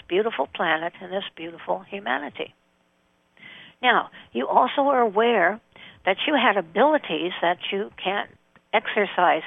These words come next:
here. I remember I was so frustrated with things like sewing and cooking and doing these tedious things that require doing stuff. <laughs> I was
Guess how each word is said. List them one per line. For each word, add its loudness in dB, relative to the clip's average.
here. -2
I 0
remember 0
I 2
was 2
so -4
frustrated -2
with -16
things -8
like 4
sewing 4
and -12
cooking -2
and -6
doing -6
these -2
tedious 0
things 0
that -2
require 2
doing 4
stuff. 4
<laughs> -4
I 6
was 4